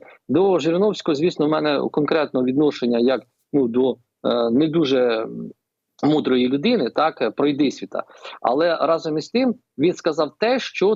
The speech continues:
треба було чути росіянам. Вони мають воювати в Україні.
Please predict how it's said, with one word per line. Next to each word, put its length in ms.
треба 360
було 280
чути 320
росіянам. 600
Вони 180
мають 360
воювати 480
в 80
Україні. 400